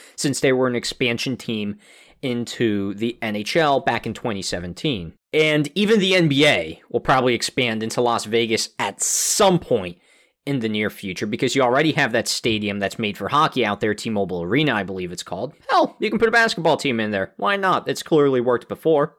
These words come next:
Not in Brooklyn with the Islanders, <laughs> but that's a whole different story for a whole different podcast. <laughs> Tony's disappointed. <laughs> He was shaking his head so much.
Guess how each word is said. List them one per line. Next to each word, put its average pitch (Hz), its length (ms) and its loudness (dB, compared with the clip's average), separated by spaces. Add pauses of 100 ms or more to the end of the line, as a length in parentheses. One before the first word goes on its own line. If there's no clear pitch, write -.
Not 98 320 -4
in 104 160 -6
Brooklyn 143 540 2 (300)
with 113 100 -2
the 98 140 -4
Islanders, 101 580 -2
<laughs> - 160 -16
but - 140 -4
that's - 240 -4
a - 40 -10
whole 113 140 -2
different 87 300 -12
story - 340 -8
for 90 180 -10
a 85 60 -8
whole 214 220 6
different 90 260 -4
podcast. 92 640 -6 (240)
<laughs> - 220 -20
Tony's 127 360 0
disappointed. 208 600 -2 (120)
<laughs> - 480 0
He 208 220 -2
was 180 100 0
shaking 165 360 -2
his 147 160 0
head 139 180 0
so - 360 -4 (100)
much. - 420 -6